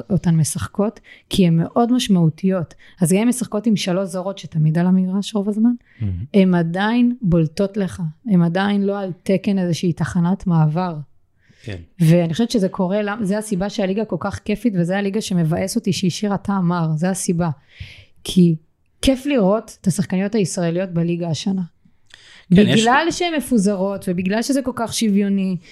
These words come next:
Speaker 3: ת-, תקראו את, אה, את, אה, ראשון, שזו קבוצה שלא הביאה זרות. ג'ני סימס עושה עונה, באמת, אני לא זוכר שח-, עונה כזאת מזרה פה, אבל ג'ני סימס לא הייתה זרה של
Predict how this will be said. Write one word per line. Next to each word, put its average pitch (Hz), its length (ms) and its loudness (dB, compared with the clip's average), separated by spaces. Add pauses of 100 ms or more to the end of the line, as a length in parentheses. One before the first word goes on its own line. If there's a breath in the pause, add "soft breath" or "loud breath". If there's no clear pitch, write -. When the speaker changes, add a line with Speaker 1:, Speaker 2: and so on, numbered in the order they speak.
(2000 soft breath)
Speaker 3:
ת-, 147 260 -4
תקראו 131 300 -6
את, 143 140 -8
אה, 127 60 -6 (640)
את, - 180 -20
אה, 95 640 -16
ראשון, 101 420 -6 (800 soft breath)
שזו 117 220 -6
קבוצה 131 320 -4
שלא 139 340 -2
הביאה 139 280 0
זרות. 123 480 -4
ג'ני 127 340 -2
סימס 151 300 -4
עושה 131 160 -6
עונה, 135 240 0
באמת, 127 380 -6
אני 120 120 -6
לא 139 120 0
זוכר 123 280 -4
שח-, - 240 -10
עונה 110 200 -6
כזאת 101 300 -10
מזרה 95 400 -12
פה, 123 160 -12 (640 soft breath)
אבל 113 200 -4
ג'ני 143 180 0
סימס 151 280 -4
לא 147 80 0
הייתה 208 200 0
זרה 127 420 -2
של 117 300 -4